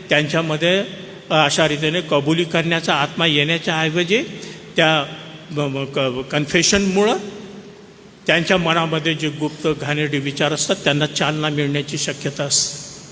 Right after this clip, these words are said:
म्हणून कबुली देताना, पापाची कबुली देताना आपण जागृत असलं पाहिजे. स्तोत्रसंहिता याचा एक, नाही, नाही, हां, स्तोत्रसंहिता एक्कावन्न आणि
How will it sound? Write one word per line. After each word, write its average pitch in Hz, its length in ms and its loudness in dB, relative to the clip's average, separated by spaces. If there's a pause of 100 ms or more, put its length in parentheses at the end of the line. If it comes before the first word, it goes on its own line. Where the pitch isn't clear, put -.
(440)
म्हणून 170 300 6 (1400)
कबुली 180 380 6
देताना, 160 460 4 (320)
पापाची 151 460 -2
कबुली 139 320 0
देताना 135 460 2 (1400)
आपण 143 340 2 (520)
जागृत 139 400 2
असलं 147 240 2
पाहिजे. 135 280 0
स्तोत्रसंहिता 160 800 2
याचा 147 400 4 (480)
एक, 143 320 0 (280)
नाही, 151 160 4
नाही, 139 160 2 (560)
हां, 156 120 0
स्तोत्रसंहिता 147 760 2
एक्कावन्न 151 600 4 (600)
आणि 143 400 4